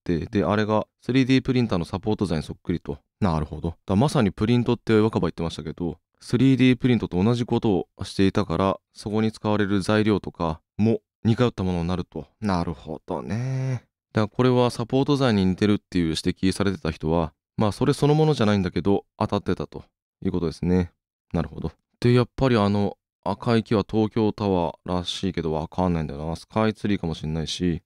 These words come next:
今回で特定できる要素ありましたかね。赤、あの赤い根が据えられてた場所とか、赤い根が成長していく時の、この二人が自立成長を始めてしまった赤い木と、そこから吐き出される赤い霧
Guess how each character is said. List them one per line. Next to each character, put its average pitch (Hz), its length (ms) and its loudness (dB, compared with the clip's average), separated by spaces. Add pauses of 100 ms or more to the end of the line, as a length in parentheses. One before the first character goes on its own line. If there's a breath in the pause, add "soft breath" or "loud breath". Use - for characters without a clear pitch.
(100)
今 160 220 4
回 113 140 2
で 95 80 0
特 - 220 -6
定 135 120 2
で 127 120 0
き - 100 -4
る 107 60 2
要 98 100 2
素 87 100 -6
あ 87 60 0
り 98 60 0
ま 104 100 0
し - 60 -8
た 80 80 -4
か 73 120 -6
ね。 76 240 -6
赤、 110 540 -2
あ 101 100 0
の 98 120 2
赤 107 260 0
い 107 40 2
根 104 80 2
が 82 100 0
据 104 240 2
え - 20 4
ら 101 100 2
れ 98 120 0
て - 120 -4
た - 200 -12 (260)
場 90 100 -2
所 90 140 -2
と - 120 -12
か、 - 180 -12 (140)
赤 117 300 0
い - 20 4
根 113 100 4
が 95 100 2
成 120 200 2
長 120 180 2
し - 80 -8
て 117 80 0
い 110 60 2
く - 60 -20
時 101 240 -6
の、 - 140 -6 (240)
こ - 160 0
の 110 80 4
二 139 220 0
人 131 140 6
が 104 240 2 (200)
自 117 140 -2
立 135 220 2
成 143 220 2
長 113 140 2
を 95 40 2
始 98 200 0
め 104 100 2
て 104 120 -2
し - 120 -6
ま 104 80 2
っ 98 40 -2 (100)
た 98 240 0 (160)
赤 110 280 -2
い 104 60 2
木 - 140 -16
と、 98 400 4
そ - 120 -14
こ 107 120 -2
か 107 140 0
ら 107 240 2 (100)
吐 127 180 -2
き - 20 2
出 120 100 2
さ 127 120 -2
れ 117 100 2
る 101 120 2
赤 113 240 0
い 110 80 2
霧 107 460 -2